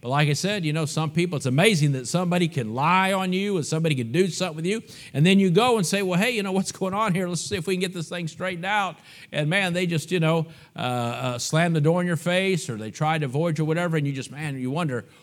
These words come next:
what's going on in that person's heart, person's mind,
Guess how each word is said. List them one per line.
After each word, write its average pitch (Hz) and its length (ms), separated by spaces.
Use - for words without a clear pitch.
what's 147 220
going 147 260
on 147 200
in 135 60
that 127 220
person's 143 360
heart, 147 400
person's 131 460
mind, 123 600